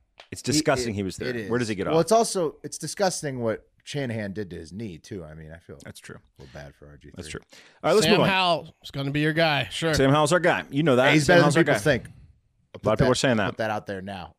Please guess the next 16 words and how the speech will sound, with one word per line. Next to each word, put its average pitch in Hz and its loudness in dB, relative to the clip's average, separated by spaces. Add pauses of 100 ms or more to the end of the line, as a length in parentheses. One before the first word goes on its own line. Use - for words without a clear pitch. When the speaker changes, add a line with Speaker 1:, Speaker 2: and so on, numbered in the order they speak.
Speaker 2:
in 90 -16
May. 98 -10
Speaker 3:
Well, 131 -8 (260)
everyone 147 -4
thinks 151 -8
he's 135 -10
a 131 -10
turd, 120 -6
so 127 -12
I 120 -8
hope 131 -8
so. - -14
Speaker 1:
Mm-hmm. 113 0
Speaker 2:
That's 110 -4
right. 143 2
Exactly. 110 -4